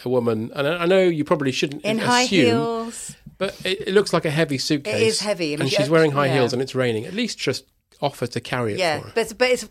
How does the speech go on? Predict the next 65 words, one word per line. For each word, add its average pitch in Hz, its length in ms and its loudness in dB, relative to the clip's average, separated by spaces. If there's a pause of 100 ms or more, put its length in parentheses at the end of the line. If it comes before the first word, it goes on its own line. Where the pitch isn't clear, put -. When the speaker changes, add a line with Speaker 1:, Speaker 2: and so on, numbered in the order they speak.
Speaker 2:
it's 220 120 -8
quite 254 260 2
cute 226 240 -4
how 180 100 0
he 175 80 -2
does 185 140 -2
it, 190 100 -10
though. 143 160 -2
So, 185 160 -4
again, 392 460 -2
it's 262 140 2
just 392 140 -2
sort 294 220 -4
of, 233 80 -4
it's 233 120 -2
playing 269 380 -2
with 180 120 -10
the 180 100 -6
gender 196 320 -2
politics 185 400 -8
of 170 40 -16
the 175 60 -14
time, 233 160 -4
which 156 100 -10
I 170 60 -6
think 175 160 -12
is 170 80 -10
quite, 175 340 0
um, 156 300 -4 (320)
ahead 214 240 -4
of 165 80 -8
its - 120 -10
time 143 240 -4
in 139 80 -8
a 143 60 -6
way. 143 320 -2 (220)
But 185 100 -4
he 202 100 -2
picks 220 320 -2
up - 100 -2
the 190 80 -6
suitcase, 170 400 -6
which 165 100 -12
she 220 100 -8
just 190 140 -6
stands 175 240 0
there 165 80 0
looking 170 320 -6
at 131 160 -8
it, - 60 -10
a - 40 -8
little 143 200 -2
Speaker 1:
Mm. 113 60 -2
Speaker 2:
bit 160 100 -4
princessy, 147 640 -8 (340)
and 165 140 -10
walks 170 340 -6
away. 139 480 -2
He 190 160 -6
looks 190 260 -6
at 147 60 -8
it, - 140 -8
picks - 240 -10
it 160 80 -2
up, 139 240 -4